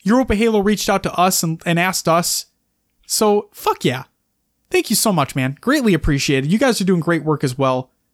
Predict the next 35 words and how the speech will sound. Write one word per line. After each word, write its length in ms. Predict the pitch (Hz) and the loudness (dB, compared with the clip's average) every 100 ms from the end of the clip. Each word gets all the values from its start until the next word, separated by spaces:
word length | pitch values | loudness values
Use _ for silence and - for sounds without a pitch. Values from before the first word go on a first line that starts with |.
| _ | _
Great 220 | - 214 - | 0 0 0
to 80 | |
see 240 | 143 - 117 | -4 -4 -6
it. 140 | - _ _ _ _ _ _ _ _ - - | -10 _ _ _ _ _ _ _ _ -20 -4
And, 200 | 185 180 | 0 2
uh, 80 | 180 | 2
yeah, 280 | 175 214 135 | 2 0 0
I'm 100 | 220 | 0
a 60 | 220 | 0
fucking, 280 | 208 180 156 | -2 -4 -2
I'm 120 | 185 | -2
stoked 300 | - 170 - | 0 0 -2
to 80 | - | -2
talk 220 | 156 139 | -2 0
about 220 | 139 131 | -2 -2
those 160 | 131 123 | -2 -2
games 240 | 143 123 | -2 -2
that 100 | 131 | -2
are 60 | 127 | -2
gonna 120 | 131 | 0
be 80 | 127 | 0
coming 260 | 151 143 127 | 0 0 0
up 120 | - | 0
in 60 | |
that 120 | 127 117 | -2 -2
bracket. 400 | 117 113 - _ _ _ _ _ _ | -6 -8 -14 _ _ _ _ _ _
There's 120 | - - | -4 0
gonna 100 | 185 | 2
be 80 | |
some 160 | 175 160 | 2 0
good 140 | 143 | -2
shit 180 | - 127 | -2 -6
going 180 | 123 117 | -8 -12
on. 160 | 123 - _ _ _ _ _ - - _ _ _ _ _ _ _ - | -14 -18 _ _ _ _ _ -20 -20 _ _ _ _ _ _ _ 0
Okay. 400 | 233 254 147 | 0 0 -4